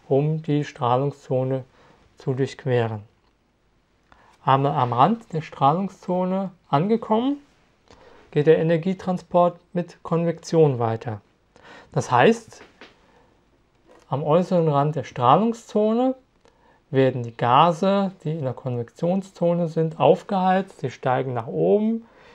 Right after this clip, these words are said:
geben dabei langsam ihre Energie ab und fallen dann wieder nach unten. Dass wir eine Bewegung der Gasmassen haben, wie wir es zum Beispiel von der Erdatmosphäre kennen oder auch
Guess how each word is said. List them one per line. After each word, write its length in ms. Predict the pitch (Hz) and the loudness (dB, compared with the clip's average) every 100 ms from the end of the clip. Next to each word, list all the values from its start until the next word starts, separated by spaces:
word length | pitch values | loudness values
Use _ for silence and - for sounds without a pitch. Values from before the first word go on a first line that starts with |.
| _ | _
geben 240 | - 139 139 | 0 0 2
dabei 300 | 131 127 123 | 0 2 2
langsam 460 | 127 160 160 147 | 2 2 0 -2
ihre 240 | 151 131 135 | 0 -2 -2
Energie 560 | 123 120 120 147 196 | -4 -4 -2 -2 0
ab 260 | 214 196 - | 2 0 -2
und 180 | 202 160 | -8 -6
fallen 340 | 160 143 151 | -2 -2 0
dann 120 | 156 | -2
wieder 200 | 147 147 | -2 -2
nach 200 | 156 151 | 0 -2
unten. 480 | 180 139 120 - 120 - _ _ _ _ _ _ _ _ _ _ 139 | -2 -4 -4 -10 -14 -16 _ _ _ _ _ _ _ _ _ _ -16
Dass 200 | 127 - | -12 -8
wir 100 | 160 | -6
eine 320 | 131 131 123 _ _ _ - | -6 -6 -10 _ _ _ -4
Bewegung 800 | 139 135 165 185 196 202 208 196 | -2 4 4 6 4 2 -2 -4
der 140 | 143 | -6
Gasmassen 720 | 127 135 151 156 170 165 190 165 | -4 -2 -2 -2 -4 -4 -4 -2
haben, 420 | 165 160 160 160 - - - - | 0 2 0 -4 -12 -20 -18 -6
wie 200 | 131 139 | -4 -2
wir 200 | 151 151 | 0 0
es 320 | 151 - - _ _ | 0 -6 -20 _ _
zum 200 | - 120 | -14 -4
Beispiel 400 | 127 127 - - | -2 -2 -6 -10
von 160 | 127 | -8
der 80 | 127 | -2
Erdatmosphäre 840 | 160 156 165 165 160 - 156 147 | 0 2 0 -4 -8 0 0 0
kennen 440 | 143 151 143 143 147 _ _ _ - - _ - | -2 -2 -2 -4 -8 _ _ _ -20 -20 _ -2
oder 380 | 139 139 143 151 | 2 2 2 0
auch 400 | 123 123 - | 0 0 -2